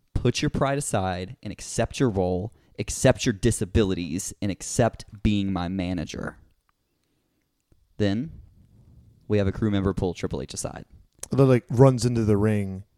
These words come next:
Speaker 2: to tell him. And the ca-, like, "What's going on here, folks? We don't understand what's happening." They just run to the back. They go to commercial.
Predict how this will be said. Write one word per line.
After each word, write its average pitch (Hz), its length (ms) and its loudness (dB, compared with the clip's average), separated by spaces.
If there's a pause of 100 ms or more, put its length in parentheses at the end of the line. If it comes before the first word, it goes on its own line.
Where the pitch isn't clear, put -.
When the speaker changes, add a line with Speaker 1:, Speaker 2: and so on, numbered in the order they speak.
(240)
Speaker 2:
to 131 80 0
tell 107 280 0
him. 90 360 -6 (600)
And 120 260 -2 (100)
the 113 280 -2
ca-, 110 200 -2
like, 110 220 -4
"What's 120 200 -2
going 139 200 8
on 139 100 4
here, 123 80 0
folks? 123 220 -2
We 147 60 0
don't 143 60 2
understand 135 220 -2
what's 110 100 -2
happening." 120 500 0 (120)
They 113 100 0
just 107 200 -4
run 110 300 0
to 113 40 -6
the 104 100 -4
back. 101 360 -6 (400)
They 131 80 0
go 127 100 4
to 117 80 4
commercial. 110 500 -6